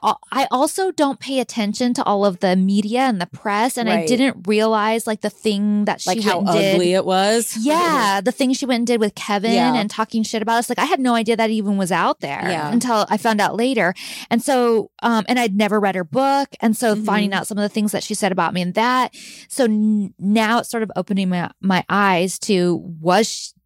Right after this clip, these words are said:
Speaker 1: was she really a friend and, and, you know,
Speaker 2: Yeah.
Speaker 1: new things.
Speaker 2: Yeah,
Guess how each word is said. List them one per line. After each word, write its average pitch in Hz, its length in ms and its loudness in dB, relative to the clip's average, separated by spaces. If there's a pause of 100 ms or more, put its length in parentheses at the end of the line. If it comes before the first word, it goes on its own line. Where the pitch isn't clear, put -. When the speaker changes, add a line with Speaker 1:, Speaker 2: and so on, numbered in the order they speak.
Speaker 1:
was 175 180 0
she - 160 -8
really 180 320 0
a 175 80 -2
friend 180 460 -2
and, 180 420 0
and, 185 440 0
you 233 160 2
know, 185 340 2
Speaker 2:
Yeah. 170 340 2
Speaker 1:
new 202 220 4
things. 165 640 -4 (100)
Speaker 2:
Yeah, 151 280 0